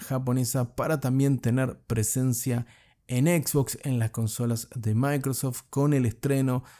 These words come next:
de Final Fantasy catorce, por fin llegando a las consolas de los de Redmond,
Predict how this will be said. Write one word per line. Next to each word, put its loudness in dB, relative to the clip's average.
de -2
Final 0
Fantasy -2
catorce, -2
por -4
fin 2
llegando 2
a 2
las 0
consolas -2
de 0
los -2
de -2
Redmond, 0